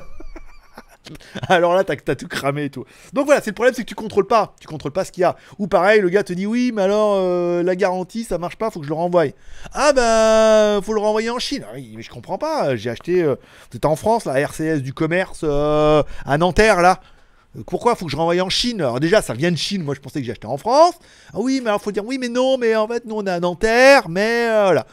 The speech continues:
Pour peu que le mec, il habite pas Nanterre et que le matin, il soit en bas et qu'il ait décidé de te,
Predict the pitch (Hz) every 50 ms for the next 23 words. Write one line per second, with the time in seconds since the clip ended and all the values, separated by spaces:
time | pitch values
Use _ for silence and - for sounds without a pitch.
0 | - - - - - - 110 147 165 - 147 156 180 - 147 131 120 131 - -
1 | 147 131 135 135 131 - 175 190 202 185 151 131 - 139 127 131 139 135 - 170
2 | 180 185 165 - - 143 120 117 120 117 120 139 160 175 190 190 170 135 123 -
3 | - 143 139 123 120 110 - - - 127 147 180 196 185 _ - 127 120 113 113
4 | 107 101 101